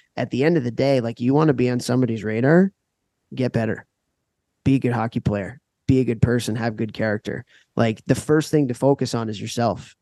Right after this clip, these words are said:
and, and, uh, and your development, right? So that's the first key we talk about. The second key, understand that it's a marathon and it's not a sprint. We live in a world of instant gratification and comparative culture because of social media. Don't compare yourself to the next person, because usually when we compare ourselves, it's to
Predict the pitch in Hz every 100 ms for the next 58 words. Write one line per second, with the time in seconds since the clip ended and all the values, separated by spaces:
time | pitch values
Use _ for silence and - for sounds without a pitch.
0 | _ - 113 107 87 104 113 110 113 110
1 | 104 101 107 113 123 120 110 107 117 101
2 | 76 - 113 - - 120 113 - - -
3 | - 156 - 151 - 147 - 147 127 123
4 | 135 123 - 123 117 117 - - _ 131
5 | - 180 175 175 - 190 - 156 156 160
6 | 151 - 123 135 180 185 _ 139 131 131
7 | 120 113 117 135 147 151 160 165 120 113
8 | 123 117 107 - 117 127 208 107 _ _
9 | _ 113 123 131 123 120 110 120 120 117
10 | 98 123 - 123 120 113 113 113 - 117
11 | 127 151 165 165 - 113 110 107 107 113
12 | 113 120 120 107 117 117 - 156 139 127
13 | 113 113 - 117 - 107 110 117 147 156
14 | 139 151 - 131 127 120 135 127 127 -
15 | 113 113 113 - 120 120 156 175 170 113
16 | 113 110 127 127 120 120 117 107 - 117
17 | 123 131 131 135 - - 117 110